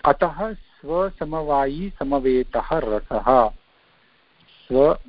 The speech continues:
स्वम्, अत्र स्वम् इति एकत्वं,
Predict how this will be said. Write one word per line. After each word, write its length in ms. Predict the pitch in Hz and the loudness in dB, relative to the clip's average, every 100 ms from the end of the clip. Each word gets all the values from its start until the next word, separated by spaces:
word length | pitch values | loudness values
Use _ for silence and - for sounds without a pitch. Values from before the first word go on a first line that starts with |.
| - | -14
स्वम्, 760 | - 160 196 196 - 165 160 165 | 2 8 8 6 -6 -12 -10 -8
अत्र 280 | - 160 | -4 -2
स्वम् 400 | 156 - 160 185 185 | -2 -4 -2 -2 -6
इति 300 | 135 151 139 - - | -10 -10 -10 -12 -6
एकत्वं, 600 | 127 160 156 - 190 220 | -4 -4 -4 0 0 -2